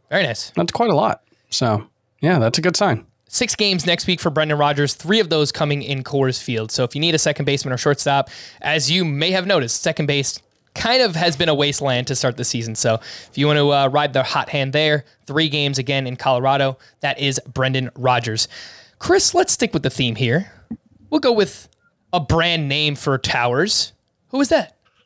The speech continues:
Speaker 2: Yeah, this guy had already hit a home run this season, so it wasn't quite as momentous as Brendan Rodgers' game, but Christian Yelich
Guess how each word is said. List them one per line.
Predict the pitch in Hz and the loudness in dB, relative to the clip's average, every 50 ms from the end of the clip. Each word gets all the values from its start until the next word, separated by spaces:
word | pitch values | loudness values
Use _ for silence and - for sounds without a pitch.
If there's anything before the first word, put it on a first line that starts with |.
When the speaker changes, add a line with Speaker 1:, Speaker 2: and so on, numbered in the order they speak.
| _ _ _ _ _ _ _ _ _ _ _ - - | _ _ _ _ _ _ _ _ _ _ _ 0 2
Speaker 2:
Yeah, | 277 254 165 123 107 104 104 - - - | 4 4 4 4 4 2 2 0 -4 -4
this | - 175 170 190 202 - - | 0 2 2 4 4 2 0
guy | 202 190 185 226 220 202 180 | -2 0 0 2 2 2 2
had | 156 151 143 156 151 147 | 2 2 2 4 4 4
already | 131 127 135 135 139 131 | 4 4 4 4 2 2
hit | 117 127 127 131 | 2 2 2 2
a | 127 | 2
home | 135 139 135 131 | 2 2 2 2
run | 127 123 123 | 2 2 2
this | 123 123 123 - - | 2 2 2 0 0
season, | - 127 120 117 139 139 139 | 0 0 0 0 0 0 -2
so | - - 127 117 | -2 0 0 2
it | 113 | 2
wasn't | 120 127 120 117 101 - - | 2 2 2 0 -2 -4 -6
quite | - - - - 139 123 127 135 127 | -12 -10 -4 0 2 2 2 2 2
as | - 117 117 104 | 2 0 0 0
momentous | 123 120 120 113 107 107 110 - 123 113 107 | 2 2 2 2 2 0 0 0 0 0 0
as | 113 110 107 | 0 -2 -2
Brendan | - 110 107 104 98 | -2 -2 0 0 0
Rodgers' | 98 101 104 110 113 110 117 110 107 110 | 2 2 2 2 2 2 2 2 0 0
game, | - 110 101 101 104 123 127 | 0 0 0 2 2 0 0
but | 113 113 | 0 -2
Christian | - - 170 160 - 220 | 0 0 0 2 2 2
Yelich | 220 202 120 78 - - - - | 4 4 2 0 -2 -4 -8 -10